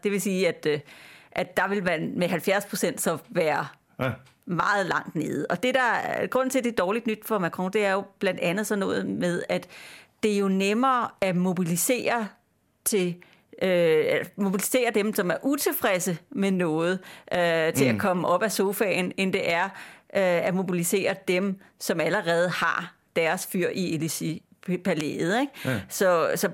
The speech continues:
Speaker 1: på den måde, så, så er der altid det der med, jamen, hvis folk er, er vrede nok, så, så skal de nok komme afsted.
Speaker 2: Mm.
Speaker 1: Oven i det, så har vi også den udvikling, som vi har set gennem de, de seneste tyve år i hvert fald,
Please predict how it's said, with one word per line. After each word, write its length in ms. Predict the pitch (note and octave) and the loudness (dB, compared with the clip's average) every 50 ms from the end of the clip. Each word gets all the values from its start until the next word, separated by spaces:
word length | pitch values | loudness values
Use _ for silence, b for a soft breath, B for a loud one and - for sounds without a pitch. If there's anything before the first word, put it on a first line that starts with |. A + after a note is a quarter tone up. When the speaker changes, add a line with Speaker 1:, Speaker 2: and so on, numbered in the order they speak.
| - - | -4 -6
Speaker 1:
på 60 | - G#3+ | -4 0
den 220 | A#3+ A#3+ A#3+ A#3+ | 0 0 2 2
måde, 240 | A3+ G#3+ G#3 G#3 G#3+ | 2 2 2 2 2
så, 320 | G#3 - A3+ G3+ G3 F3 - | 2 2 2 2 2 2 0
så 120 | F#3 - G#3 | 0 0 0
er 40 | |
der 80 | G3+ G3+ | 2 2
altid 520 | F#3+ F#3+ F#3+ - - - A3+ G3+ F#3 - - - - - _ _ - | 2 0 0 -2 -2 -2 -2 -2 -2 -6 -8 -14 -20 -20 _ _ 0
det 120 | G#3+ G3 F#3 | 0 2 2
der 120 | G3 F#3+ | 2 2
med, 240 | F3+ F3+ F3 F3 F3+ | 2 2 2 2 2
jamen, 400 | F#3+ F3+ E3+ E3+ F3 E3+ E3+ E3+ B B B B B B B B | 2 2 2 2 0 0 -2 -2 B B B B B B B B
hvis 140 | F#3+ F3+ - | -4 -2 0
folk 220 | G#3+ G3+ F#3+ - | 0 0 0 0
er, 120 | F#3 E3+ D3 - | 0 0 0 0
er 100 | - F3 | -2 -2
vrede 380 | - E3+ F3 F3 F#3+ A#3 C4+ C#4+ | 0 2 2 4 4 4 4 4
nok, 320 | B3 F#3+ F#3+ - - - - | 4 2 2 0 -4 -10 -8
så, 280 | G3 - G#3+ F#3+ G3+ B3+ | -4 0 2 2 2 2
så 140 | A3+ - A#3 | 2 0 0
skal 180 | - - A#3 A3 | 0 2 2 2
de 120 | G#3+ A#3 | 2 2
nok 140 | A#3+ G3+ - - | 0 0 -2 0
komme 260 | - A#3 F#3 F#3+ F#3 | -2 0 0 0 0
afsted. 360 | - - C3 C#3+ C#3 A3 A#3 | 0 2 2 4 4 4 2
Speaker 2:
Mm. 60 | A#3 - | 0 0
Speaker 1:
Oven 260 | - G#3+ A3+ C4 C#4+ D4 | 0 0 2 2 2 2
i 40 | C#4 | 2
det, 180 | - G#3 G#3 | 2 0 0
så 80 | - C#4+ | 0 0
har 200 | A#3 A3+ A3+ - G#3 | 0 0 0 -2 -2
vi 100 | G#3+ - | -2 0
også 320 | - F3 F3+ G3+ - B3+ - - - _ - | 0 0 0 0 0 -4 -4 -6 -14 _ -2
den 160 | - G3+ F#3+ - - - _ _ - - - - | 0 0 0 0 -6 -14 _ _ -20 -20 -12 -4
udvikling, 460 | - C4+ D#4 D#4+ E4 D#4+ D4 - A#3+ A3 | -2 -2 0 0 0 -2 0 -2 -2 -2
som 140 | A3+ G3+ | 0 -2
vi 60 | F#3 F#3 | 0 0
har 80 | F#3 | -2
set 320 | F3+ - D4 C#4 C4 - - - - - | 0 0 -2 -2 -2 -4 -8 -12 -6 -2
gennem 260 | A3+ G#3+ G3 - G#3 | -2 -2 0 -2 -4
de, 380 | - G#3 G3 F#3 F3+ F3 F3 - - | -4 -2 -2 -2 -2 -2 -4 -4 -4
de 100 | F3+ E3+ | -6 -4
seneste 420 | - G3+ F#3+ G3+ G#3 - - F3+ | -2 -2 0 0 -2 -4 -8 -12
tyve 340 | - - - C#4 E4 F4 C#4+ | -10 -4 -2 0 0 2 2
år 120 | G#3+ - | 2 2
i 60 | G#3 G3+ | 2 2
hvert 220 | F#3 F3+ F3+ F3+ | 0 0 0 -2
fald, 200 | - - G3+ - | -2 -4 -4 -4